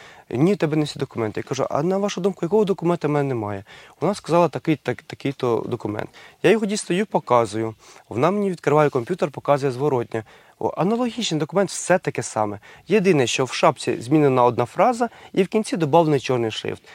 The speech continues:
І тепер виходить, що після Нового року вони змінили подачу документів і оформлення, і мої документи, які деякі зібрав, не є тепер якби, ну, е, е,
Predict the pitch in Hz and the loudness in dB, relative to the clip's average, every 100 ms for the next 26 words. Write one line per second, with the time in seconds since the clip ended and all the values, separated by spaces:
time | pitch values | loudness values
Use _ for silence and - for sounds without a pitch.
0 | - - 170 220 202 196 185 165 156 - | -12 -4 0 2 2 0 0 -2 -4 -6
1 | 160 165 160 156 135 127 131 127 143 139 | 0 0 2 2 2 2 0 0 0 2
2 | 127 117 123 113 120 135 151 202 - 135 | 0 -2 -4 -4 -8 -4 -2 -2 -4 -4
3 | 127 - 120 139 160 208 - - - - | -2 0 0 2 0 0 -2 -18 -16 -4
4 | 151 165 170 165 156 165 147 147 143 143 | 2 4 2 0 0 0 0 -4 2 2
5 | 135 139 156 185 247 - - - 131 131 | 0 -2 -2 2 2 2 -16 -4 -2 0
6 | 135 185 185 151 - 135 135 107 131 120 | 2 2 0 -6 0 0 0 -2 -4 0
7 | 131 - - - 180 151 113 107 - - | 0 0 -6 -10 -2 -2 -2 -6 -16 -20
8 | - - - 120 120 | -20 -18 -4 0 2